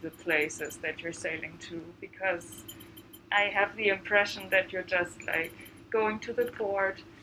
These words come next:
and then everything's being organized, and then you're just leaving without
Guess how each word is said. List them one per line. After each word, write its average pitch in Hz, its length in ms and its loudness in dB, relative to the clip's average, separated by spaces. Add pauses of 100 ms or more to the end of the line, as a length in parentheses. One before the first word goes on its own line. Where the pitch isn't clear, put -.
(200)
and 190 180 -2
then 185 200 2
everything's 208 560 -2
being 190 680 -8 (100)
organized, 190 1040 2
and 185 200 -2 (680)
then 190 160 0
you're 190 100 0 (120)
just - 160 -10
leaving 185 460 -2
without 185 480 0